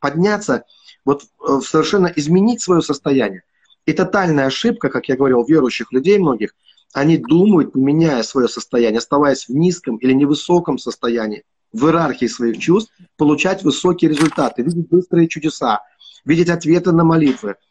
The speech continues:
эм, но слышать Божий голос, видеть ангелов. Но это невозможно внизу. Внизу там другие духи, там другие чудеса совершенно, там тотальная невезуха какая-то,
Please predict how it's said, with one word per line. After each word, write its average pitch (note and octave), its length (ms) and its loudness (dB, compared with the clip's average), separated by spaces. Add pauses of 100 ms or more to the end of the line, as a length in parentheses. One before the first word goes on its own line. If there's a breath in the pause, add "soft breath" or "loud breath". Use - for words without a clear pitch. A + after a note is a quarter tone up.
(320 loud breath)
эм, C3 360 -2 (160)
но C#3+ 320 4
слышать E3+ 440 0
Божий E3 300 2
голос, C3+ 520 0 (260 soft breath)
видеть D#3+ 340 0
ангелов. D#3 460 0
Но C3+ 80 0
это D3+ 140 0
невозможно F3+ 640 2
внизу. D3 400 -2
Внизу C#3 400 -2
там C#3+ 300 -2
другие C#3+ 360 -2
духи, D3 440 2 (420 loud breath)
там C3+ 200 0
другие D3 340 2
чудеса C3+ 640 0 (220)
совершенно, B2 480 0
там C#3+ 280 0 (160 loud breath)
тотальная E3 460 2
невезуха C3+ 600 -2
какая-то, B2 440 -20